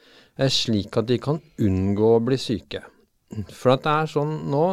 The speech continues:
de regner med da, at cirka åtti prosent av sykdommene som vi møter i helsetjenesten har en eller annen relasjon til stress. Og det betyr at de hadde ikke trengt å ha de sykdommene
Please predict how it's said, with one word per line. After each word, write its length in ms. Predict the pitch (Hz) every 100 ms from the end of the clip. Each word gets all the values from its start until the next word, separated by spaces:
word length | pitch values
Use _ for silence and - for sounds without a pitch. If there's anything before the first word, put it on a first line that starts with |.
| - 175 151
de 140 | 127 139
regner 320 | 135 120 123
med 220 | 127 131
da, 120 | 147 160 151 - - _ -
at 160 | 127
cirka 240 | - 110 135 -
åtti 240 | - - 123
prosent 540 | 143 139 123 143 143
av 220 | 113 120 127
sykdommene 720 | - 120 - - 90 98 127
som 300 | - 117 117
vi 140 | 101 113
møter 640 | 113 107 90 - - 107
i 20 |
helsetjenesten 920 | 110 98 - - 95 90 - 147 196 208 - - - -
har 260 | 104 120
en 300 | 120 92 104
eller 160 | 107 107
annen 160 | 92 92
relasjon 480 | 95 110 - 90 87
til 160 | - 104
stress. 380 | - 95 104 - - - - - - - - _ _ -
Og 320 | 120 127 147 185 190 160 117
det 80 | 123
betyr 420 | 139 - 143 165
at 140 | 139 147
de 60 | 135
hadde 160 | 98
ikke 220 | 95 127 -
trengt 480 | 98 95 95 -
å 60 | 151 -
ha 160 | 98 117 156
de 140 | 139 139
sykdommene 680 | 143 131 - 98 98 131